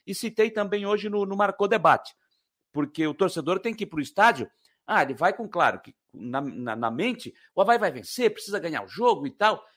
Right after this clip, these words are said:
mas ele tem que lembrar que o empate e a derrota, elas também podem acontecer. E existe a possibilidade de acesso com esses outros dois resultados. E é por isso que depois eu vou citar aqui o que, que precisa acontecer caso o Avaí empate a partida,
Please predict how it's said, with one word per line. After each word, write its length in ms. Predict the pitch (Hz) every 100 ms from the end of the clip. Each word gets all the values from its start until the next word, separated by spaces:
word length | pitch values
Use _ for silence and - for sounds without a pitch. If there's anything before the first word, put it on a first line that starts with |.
| _
mas 260 | - 131 143
ele 120 | 135
tem 160 | 156 151
que 120 | 143
lembrar 480 | 120 123 202 190 - _ _
que 300 | 170 143 - _ _ -
o 380 | 127 123 117
empate 580 | 135 120 151 196 233 - -
e 80 | 147
a 60 |
derrota, 400 | 131 104 135 160
elas 120 | 185
também 220 | 208 185 170
podem 280 | 143 143 170
acontecer. 600 | 208 208 339 277 165 - _ _ _ _ _ _ -
E 100 | 151
existe 460 | 185 156 285 - 262
a 40 |
possibilidade 680 | 220 214 175 170 156 151 127
de 60 | 147
acesso 440 | - 220 247 185
com 200 | - 190
esses 180 | 190 160
outros 320 | 180 175 147
dois 220 | 160 143
resultados. 600 | 151 135 131 113 90 -
E 80 | 131
é 40 |
por 140 | 135 175
isso 100 | -
que 80 | 220
depois 280 | 220 214
eu 80 | 190
vou 120 | 190
citar 360 | 190 214 - 180
aqui 260 | 180 190 185 -
o 80 | 147
que, 160 | 190
que 160 | 202 196
precisa 400 | - 156 170 165
acontecer 640 | 160 165 214 - 226 233 - _ _
caso 380 | 254 220 175 180
o 40 |
Avaí 240 | 170 160 165
empate 340 | 151 151 170
a 20 |
partida, 540 | 226 226 190 202 220